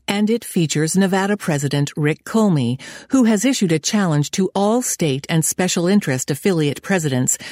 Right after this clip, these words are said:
to get laws passed in your states regarding accessible prescriptions. He will talk about what was involved in making accessible prescriptions the law in Nevada. Come away from the National Convention with a plan and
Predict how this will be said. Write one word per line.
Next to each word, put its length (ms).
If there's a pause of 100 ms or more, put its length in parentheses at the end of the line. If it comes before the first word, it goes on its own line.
(140)
to 140
get 300
laws 380
passed 480
in 180
your 260
states 480
regarding 560
accessible 640
prescriptions. 840 (640)
He 220
will 180
talk 280
about 260
what 180
was 160
involved 520
in 160
making 380
accessible 600
prescriptions 720 (220)
the 100
law 500
in 200
Nevada. 580 (680)
Come 220
away 320
from 180
the 100
National 400
Convention 600
with 140
a 60
plan 460
and 240